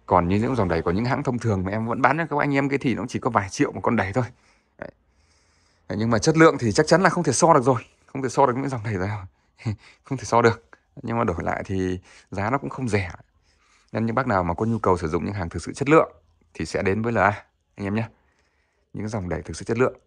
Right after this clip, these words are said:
những dòng sản phẩm thực sự chất lượng thì sẽ đến với là Club.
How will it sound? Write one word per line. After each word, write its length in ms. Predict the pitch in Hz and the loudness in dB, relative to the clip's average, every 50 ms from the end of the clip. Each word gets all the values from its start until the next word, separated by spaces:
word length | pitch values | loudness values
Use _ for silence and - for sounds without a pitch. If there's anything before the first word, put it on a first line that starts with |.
| _ _ _ _ _ | _ _ _ _ _
những 120 | - 104 107 | -8 -8 -4
dòng 220 | - 107 90 85 | -4 -4 -6 -6
sản 140 | - - 80 | -8 -10 -8
phẩm 220 | - - - - | -6 -6 -6 -6
thực 160 | 78 - - | -8 -10 -8
sự 100 | - 107 | -8 -6
chất 140 | 95 - - | -4 -2 -2
lượng 180 | 120 123 - - _ | 0 -2 -2 -4 _
thì 100 | - 92 | -14 -14
sẽ 140 | - - - | -10 -10 -6
đến 240 | 101 95 90 104 110 | -2 -2 -2 -2 0
với 220 | 107 98 92 101 | 0 2 2 2
là 200 | 113 107 92 92 | 2 0 0 0
Club. 240 | 92 - 87 101 123 | 0 2 0 0 0